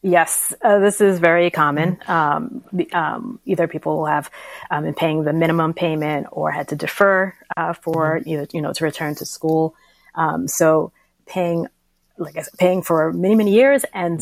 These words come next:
Speaker 1: just
Speaker 2: Mm-hmm.
Speaker 1: not seeing make, uh, much of a dent in their overall, um, outstanding, um, amount that they, uh, do. I, I should say, uh, I think this is why this su-, subject, you know, resonates with so many people,
Speaker 2: Mm-hmm.
Speaker 1: because in this population, we have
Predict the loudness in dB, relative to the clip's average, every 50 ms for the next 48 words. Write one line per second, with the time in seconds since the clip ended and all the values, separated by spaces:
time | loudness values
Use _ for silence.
0 | -8 -8 -4 -2 -2 -2 0 -2 -2 -4 -4 -2 -2 -2 0 0 -2 -2 -2 -2
1 | -4 _ -8 -8 -4 -4 -4 -4 -2 -4 -4 -2 -4 -6 -6 -10 -14 -16 -14 _
2 | -8 -8 -6 -4 -2 -2 -2 -2 -2 -2 -2 -2 -2 -4 -4 -6 _ -10 -12 -10
3 | -8 -8 -8 -6 -6 -6 -6 -8 -8 -8 -8 -8 -10 -10 -14 -18 _ _ _ _
4 | _ -12 -12 -10 -10 -12 -14 -14 -14 -12 -10 -10 -10 -10 -10 -10 -8 -6 -4 -4
5 | -4 -6 _ _ _ _ _ _ _ _ -14 -10 -10 -8 -4 -4 -2 -2 -2 -4
6 | -6 -8 -10 -12 -12 _ 2 2 2 2 2 0 2 4 4 4 4 4 2 -2
7 | _ _ _ 2 2 2 4 4 2 2 2 2 0 0 0 0 2 2 2 2
8 | 2 0 -2 -2 -4 -6 -10 -8 -2 2 2 2 2 0 -4 -6 _ _ -6 -4
9 | -2 -2 0 2 4 4 4 4 4 0 0 0 0 0 0 2 0 0 0 2
10 | 2 4 6 6 6 6 6 6 4 0 2 2 2 2 2 0 -6 -14 -20 -20
11 | _ _ _ _ 0 4 4 6 4 4 0 -2 -6 -4 -2 -2 0 0 0 0
12 | 0 -2 -2 -2 0 0 -2 0 0 0 0 0